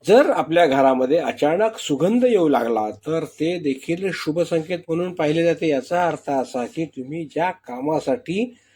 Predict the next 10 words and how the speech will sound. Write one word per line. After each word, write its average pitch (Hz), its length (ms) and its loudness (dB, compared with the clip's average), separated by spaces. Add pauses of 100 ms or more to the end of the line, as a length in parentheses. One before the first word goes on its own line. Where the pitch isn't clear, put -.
(500)
प्रयत्न 233 380 6
करत 240 300 4
आहात 175 320 6 (1200)
ते 208 640 2 (400)
नक्कीच - 720 -2 (100)
शंभर 180 640 0
टक्के 180 560 -4
पूर्ण 165 580 -6
होऊ 123 340 -2
शकते. 104 420 -6